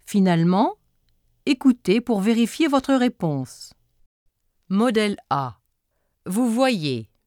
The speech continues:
Un bras. Vous entendez.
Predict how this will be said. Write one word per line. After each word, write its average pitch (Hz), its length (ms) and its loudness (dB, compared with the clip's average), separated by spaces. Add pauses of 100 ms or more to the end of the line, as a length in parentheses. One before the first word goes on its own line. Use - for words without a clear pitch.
(520)
Un 233 180 2
bras. 127 440 -6 (760)
Vous 202 260 -2
entendez. 151 600 -4